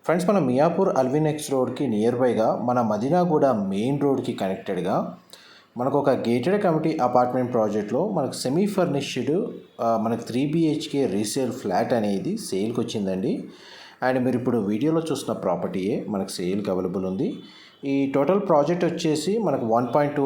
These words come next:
ఎకర్స్‌లో డెవలప్ చేశారండి. జీ ప్లస్ సెవెన్ ఫ్లోర్స్ తోటి మనకు ఈ ప్రాజెక్ట్ అనేది కన్‌స్ట్రక్షన్ చేశారు. ఇందులో మనకు ప్రాజెక్ట్‌లో ఫైవ్ టవర్స్ ఉంటాయండి. మనకు సెకండ్ ఫ్లోర్‌లో మనకి ఫ్లాట్ అనేది సేల్‌కి వచ్చింది.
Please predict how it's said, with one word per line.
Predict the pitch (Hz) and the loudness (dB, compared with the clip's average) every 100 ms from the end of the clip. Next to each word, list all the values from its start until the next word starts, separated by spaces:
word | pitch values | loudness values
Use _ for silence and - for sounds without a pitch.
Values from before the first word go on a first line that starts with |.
| 123 | 0
ఎకర్స్‌లో | 120 156 151 165 165 | 0 0 0 0 2
డెవలప్ | 135 127 131 | 2 2 0
చేశారండి. | 127 120 123 117 117 147 269 - - - | 0 0 0 0 0 -2 -4 -10 -18 -16
జీ | 104 113 | -6 -2
ప్లస్ | 135 156 156 | 0 0 2
సెవెన్ | 147 135 | 2 0
ఫ్లోర్స్ | 135 135 135 135 | 0 0 0 0
తోటి | - 131 127 196 | -2 -2 0 -2
మనకు | 254 139 123 117 | -2 -2 -2 0
ఈ | 107 | -2
ప్రాజెక్ట్ | 101 101 104 120 123 | 0 0 0 0 -2
అనేది | 110 113 | 0 -2
కన్‌స్ట్రక్షన్ | 113 101 98 110 - 107 | 0 -2 -2 -6 -6 -4
చేశారు. | 101 98 104 101 202 - - - - - - | -2 -2 0 0 -2 -4 -14 -18 -20 -18 -8
ఇందులో | 131 160 175 185 | -2 0 2 2
మనకు | 160 151 | 2 0
ప్రాజెక్ట్‌లో | - 131 131 147 147 156 175 135 | 2 4 4 2 0 -2 -2 -2
ఫైవ్ | - 120 135 | 2 2 4
టవర్స్ | 127 127 135 | 2 2 2
ఉంటాయండి. | 143 123 127 123 120 185 - - - - _ - _ | -2 0 2 2 0 -2 -4 -10 -20 -20 _ -20 _
మనకు | 131 131 127 127 131 123 123 - - | -2 0 2 2 2 2 -2 -4 -4
సెకండ్ | - 139 170 185 | -2 2 2 2
ఫ్లోర్‌లో | 180 185 170 165 240 | 2 4 4 4 2
మనకి | 240 147 - | 2 0 0
ఫ్లాట్ | 123 123 120 139 | 0 4 4 4
అనేది | 151 135 131 | 4 2 0
సేల్‌కి | - 131 107 123 | -2 0 0 0
వచ్చింది. | 127 127 120 117 | -2 -2 -4 -2